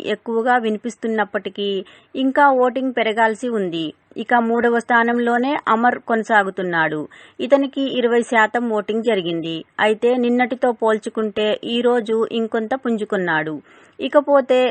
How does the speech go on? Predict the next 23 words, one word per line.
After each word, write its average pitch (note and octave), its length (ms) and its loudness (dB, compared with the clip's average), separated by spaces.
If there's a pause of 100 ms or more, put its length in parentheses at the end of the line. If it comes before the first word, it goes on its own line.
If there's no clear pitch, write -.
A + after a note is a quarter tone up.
పదమూడు A#3+ 460 0
శాతం A#3 480 0
ఓటింగ్ A#3+ 360 -2
జరిగి B3+ 420 -2
నాలుగో B3 440 2
స్థానానికి A#3 600 0
చేరుకున్నాడు A3+ 760 -2
యావర్. F3 460 4 (340)
ఇది C4 220 -2
ఖచ్చితంగా C4+ 720 2
తన C4 200 2
జర్నీ A3+ 440 4
వీడియో A3+ 400 0
ఎఫెక్టే. G3 500 -2 (480)
ఇంకా A#3 360 2 (200)
తన A#3+ 200 0 (120)
ఓటింగ్ A#3+ 360 0
పుంజుకునే A#3 540 -2
అవకాశం A#3 600 2
ఉంది. F3 300 -2 (360)
ఇక C4 180 -2 (100)
ఐదో C4 300 2
స్థానంలో C4+ 540 2